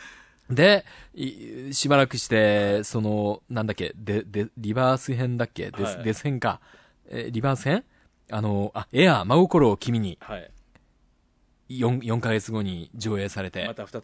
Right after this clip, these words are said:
Speaker 2: びね。
Speaker 1: ね。
Speaker 2: うん。
Speaker 1: 見に行って。
Speaker 2: はい。
Speaker 1: そしたら、
Speaker 2: はあ。
Speaker 1: 最後のあのシーン。
Speaker 2: はあ。
Speaker 1: も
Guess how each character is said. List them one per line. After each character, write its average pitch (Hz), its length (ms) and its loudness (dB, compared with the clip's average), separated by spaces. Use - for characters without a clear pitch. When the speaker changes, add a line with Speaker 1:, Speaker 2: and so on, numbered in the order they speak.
Speaker 2:
び 110 80 -10
ね。 214 320 -4
Speaker 1:
ね。 170 280 0
Speaker 2:
う - 40 -16
ん。 101 300 -14
Speaker 1:
見 117 120 -6
に - 100 -4
行 90 80 -8
っ - 20 -20
て。 - 420 -2
Speaker 2:
は 107 180 -8
い。 85 120 -14
Speaker 1:
そ - 220 -8
し - 100 -4
た 208 140 4
ら、 202 60 4
Speaker 2:
は - 260 0
あ。 82 220 -20
Speaker 1:
最 - 320 -2
後 143 140 0
の 104 140 -6
あ 120 80 -2
の 170 100 4
シ 196 180 2
ー 156 240 4
ン。 - 40 -20
Speaker 2:
は 90 280 -16
あ。 - 20 -20
Speaker 1:
も 127 540 2